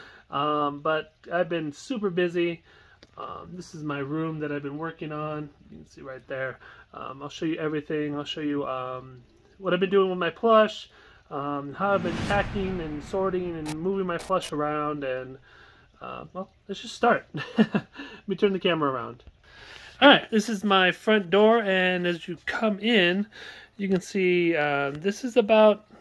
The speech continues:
whoops, sorry about the finger. Uh, this is about a thousand pounds of plush here. It's right here, it goes over here. And I got a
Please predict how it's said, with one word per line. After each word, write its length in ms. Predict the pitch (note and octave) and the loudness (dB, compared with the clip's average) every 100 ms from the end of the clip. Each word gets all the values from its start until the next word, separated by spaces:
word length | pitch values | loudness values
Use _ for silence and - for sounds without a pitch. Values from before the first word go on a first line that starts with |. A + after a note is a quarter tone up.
| - | -6
whoops, 280 | G3 G#3+ - | -4 -4 -6
sorry 180 | D3 C3 | -2 0
about 140 | B2+ | 0
the 80 | B2 | 0
finger. 340 | D3 F#3 G#3+ G#3+ - - - | 0 2 2 0 -18 -18 -4
Uh, 120 | D#3+ F3+ | -2 0
this 180 | G3 | -2
is 60 | - | -4
about 180 | G3+ E3+ | -2 0
a 60 | |
thousand 680 | D3+ - D#3+ D#3+ D#3+ D#3+ D#3 | 0 4 6 6 4 0 -6
pounds 320 | - C#3+ C#3+ | -6 -6 -6
of 80 | C#3 | 0
plush 400 | A#3 A#3 - - | 2 4 2 -2
here. 440 | A3+ G#3+ G#3 G3+ - - _ _ | 2 4 4 0 -4 -14 _ _
It's 220 | - - | -20 -16
right 180 | - - | -12 -12
here, 420 | - E2+ D2+ - | -10 -8 -6 -6
it 80 | - | -8
goes 340 | - - D#3 - | -10 -10 -12 -14
over 100 | D3+ | -16
here. 580 | - G3 F3+ E3+ E3 - - - - - - - | -8 -2 0 0 -4 -8 -18 -16 -16 -16 -20 -10
And 100 | - | -6
I 80 | D3 | -6
got 100 | |
a 100 | C3+ | -6